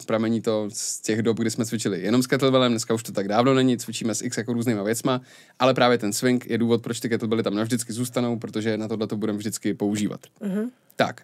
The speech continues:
Speaker 1: a teď je jako otázka, eh, jestli záleží na tom, jaký k-, jako, jaký kettlebell, ket-, fuj, jaký kettlebell budeš používat.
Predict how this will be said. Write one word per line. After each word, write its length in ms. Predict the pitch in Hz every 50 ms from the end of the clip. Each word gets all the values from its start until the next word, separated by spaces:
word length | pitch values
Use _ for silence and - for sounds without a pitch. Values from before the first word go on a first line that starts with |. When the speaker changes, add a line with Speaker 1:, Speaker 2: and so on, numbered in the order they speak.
| _
Speaker 1:
a 60 | - 127
teď 220 | 120 185 165 -
je 40 | 180
jako 180 | 165 - 156 120
otázka, 500 | 147 143 135 139 - - 160 143 143 143 - - - - - - - - -
eh, 340 | 135 131 127 127 123 123 127
jestli 260 | 135 135 - 165 151
záleží 320 | 143 135 135 135 131 143
na 100 | 131 123
tom, 280 | - 135 131 127 131 117
jaký 420 | 120 123 120 120 - 131 127 127
k-, 120 | 123 - - 117
jako, 220 | 123 120 135 127
jaký 200 | 120 113 139 135
kettlebell, 300 | 131 127 131 113 120 120 120 120 123 120 - 117
ket-, 160 | - 127 117 - -
fuj, 280 | - - 131 113 87 -
jaký 280 | - 107 113 156 143 127
kettlebell 360 | 131 123 - 120 113 117 113
budeš 220 | 101 104 110 113
používat. 440 | 117 - 107 104 98 - - - -